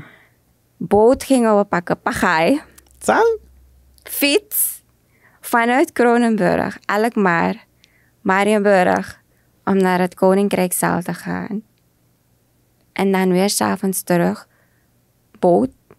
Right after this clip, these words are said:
Speaker 1: pagaai, <laughs> Kronenburg.
Speaker 2: De hele dag was je dan daar?
Speaker 1: Eh, nee, Tw-, drie, drie uren, twee uurtjes.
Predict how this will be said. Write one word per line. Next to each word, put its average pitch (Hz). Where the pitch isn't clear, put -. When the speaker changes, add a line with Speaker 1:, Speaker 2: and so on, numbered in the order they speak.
Speaker 1:
pagaai, -
<laughs> -
Kronenburg. 220
Speaker 2:
De 127
hele 143
dag 139
was 123
je 117
dan 107
daar? 104
Speaker 1:
Eh, 233
nee, 196
Tw-, 202
drie, 233
drie 247
uren, 240
twee 214
uurtjes. 208